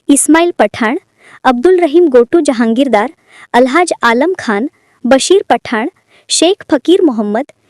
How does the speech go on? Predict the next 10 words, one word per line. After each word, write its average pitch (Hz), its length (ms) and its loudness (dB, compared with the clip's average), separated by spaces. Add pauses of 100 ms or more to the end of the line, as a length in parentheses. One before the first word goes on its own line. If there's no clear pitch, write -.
(120)
इब्राहिम 302 520 2
पठाण, 233 360 -2 (440)
मिर्झा 285 460 2
नवेद 277 380 2 (160)
अंजुम 269 380 2
शेख, - 420 -4 (300)
हबीब 285 260 2 (100)
पेंटर, 233 380 2 (500)
सय्यद 302 460 2
इक्बाल, 226 400 0